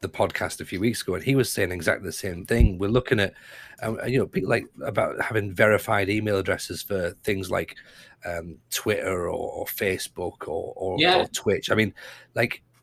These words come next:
Speaker 1: without wanting to make light of anything, like, you, you, you're like ourselves, like, you're old enough to know that Blockbuster Video, you needed three forms of I D to rent a video. Like,
Speaker 2: <laughs>
Speaker 1: yeah, you can log on, you can create an email address in seconds,
Speaker 2: It's ridiculous.
Speaker 1: jump online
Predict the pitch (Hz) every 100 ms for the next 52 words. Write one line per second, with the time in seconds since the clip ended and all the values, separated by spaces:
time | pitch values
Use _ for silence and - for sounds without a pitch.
0 | - 143 170 208 143 127 113 92 - 95
1 | 98 87 92 160 165 160 101 101 87 98
2 | 92 143 190 202 - 160 101 92 - -
3 | 127 104 104 120 139 143 135 - 117 107
4 | 107 - - - - 165 202 202 - 147
5 | 143 180 143 123 127 113 - 135 147 143
6 | 131 117 110 110 110 110 117 113 - 92
7 | 107 110 104 87 123 156 151 95 92 -
8 | 123 127 - 160 180 165 156 143 - -
9 | 202 180 202 165 156 - 123 131 165 151
10 | 160 151 135 151 170 170 - 156 175 143
11 | 147 139 160 165 131 113 101 92 - 104
12 | - 123 147 - 92 92 135 135 - 131
13 | 120 131 170 202 160 110 143 147 110